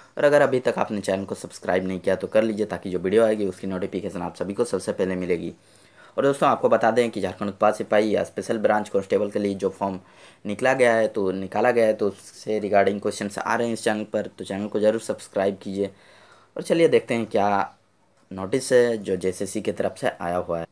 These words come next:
दोस्तों, जो जेसीसी की तरफ से नोटिस आया है, यानी कि झारखंड कर्मचारी चयन आयोग की तरफ से, वहाँ पे बताया जा रहा है कि आपको इसमें जो बहुत सारे बच्चों का रजिस्ट्रेशन कैंसिल हो चुका है, यानी कि कैंसिल कर दिया गया है,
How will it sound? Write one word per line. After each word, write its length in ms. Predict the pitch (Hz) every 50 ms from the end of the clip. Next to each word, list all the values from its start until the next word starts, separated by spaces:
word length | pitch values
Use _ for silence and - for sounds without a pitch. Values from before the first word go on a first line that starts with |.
| _ -
दोस्तों, 400 | - 123 131 131 - - 147 147
जो 260 | 139 113 101 107 117 107
जेसीसी 460 | 104 107 104 98 - - - - -
की 80 | - 160
तरफ 220 | - 151 139 139
से 100 | - 127
नोटिस 340 | 117 110 104 101 131 135 -
आया 140 | 123 110 110
है, 80 | 107
यानी 160 | 107 107 110 110
कि 100 | 107 104
झारखंड 380 | - - - - - 160 160
कर्मचारी 460 | 165 - 120 113 110 - 123 110 113
चयन 320 | 113 - - 113 110 135 139
आयोग 200 | 117 117 113 107 -
की 80 | -
तरफ 240 | 92 - 104 101 -
से, 120 | - - 110
वहाँ 260 | 101 101 90 90 107
पे 120 | - 135 120
बताया 320 | 104 98 - 107 110 117
जा 160 | 113 110 104 101
रहा 100 | 107 101
है 60 | 104
कि 160 | 104 - 107
आपको 340 | 107 104 - - - 101 101 - _ - - - - - - _ _ - - -
इसमें 220 | - - 160 160 160
जो 280 | 156 156 156 156 151 143
बहुत 300 | 131 110 110 127 - -
सारे 180 | 120 113 117
बच्चों 260 | 104 101 101 - 110
का 140 | 101 - 104
रजिस्ट्रेशन 540 | 98 95 90 98 92 - 98 92 - 110 101
कैंसिल 440 | 95 - 95 95 92 - 120 123 131
हो 100 | 113 113
चुका 280 | 113 - 104 - 117
है, 220 | 110 104 104 104 104
यानी 220 | 98 92 92 92 92
कि 120 | - - -
कैंसिल 300 | - 98 95 92 - 101
कर 220 | 101 - 110 123 127
दिया 240 | 131 131 127 120
गया 220 | 117 110 110 110 110
है, 240 | 110 107 107 104